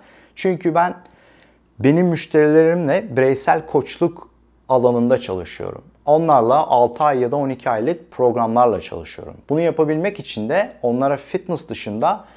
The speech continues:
ve diyet bilgileri dışında mental anlamda da destek sağlamam gerekiyor. Herkes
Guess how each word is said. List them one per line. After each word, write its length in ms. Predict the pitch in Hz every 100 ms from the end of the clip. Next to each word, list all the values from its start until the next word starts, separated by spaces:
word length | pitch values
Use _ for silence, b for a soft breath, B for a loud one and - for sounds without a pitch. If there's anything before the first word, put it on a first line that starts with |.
| B B 101 135
ve 140 | 120
diyet 420 | 104 156 170 - _ _ -
bilgileri 560 | 110 120 107 113 139 151
dışında 600 | 127 - 104 165 233 B B B
mental 440 | 120 139 143 165 160
anlamda 440 | 143 131 117 131
da 140 | 175 123
destek 380 | 117 - 139
sağlamam 580 | - 113 104 104 120 120
gerekiyor. 440 | 95 82 - - - -
Herkes 640 | 214 185 180 139 123